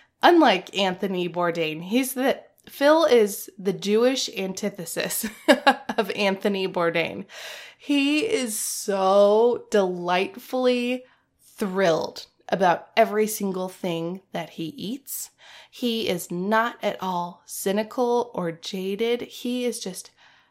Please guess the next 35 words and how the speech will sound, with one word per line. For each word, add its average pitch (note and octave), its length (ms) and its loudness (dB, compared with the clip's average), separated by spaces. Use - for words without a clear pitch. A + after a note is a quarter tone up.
it's A3 220 -6
as G#3 220 2
if G#3+ 180 0
every B3 320 -4
single A3+ 320 -2
bite F#3 360 -8
of F3 100 -10
food E3 500 -8
that - 140 -8
he - 220 -6
eats F3+ 440 -8
on F3 220 -2
this F3+ 180 -4
show D#3+ 640 -4
is F#3+ 160 -6
the F#3 100 0
best - 680 -4
thing E3+ 360 -4
he's F3 340 -10
ever A3 260 0
had G#3 360 0
in G#3 140 -2
his F3+ 220 -6
life. E3 420 -8
And G#3 120 0
he G#3+ 180 2
has C#4 280 6
this B3 220 -4
way F#3+ 220 -2
of F3+ 100 -6
describing E3+ 800 -6
everything E3+ 460 -4
that E3 120 -6
he D#3+ 180 -12
eats - 640 -10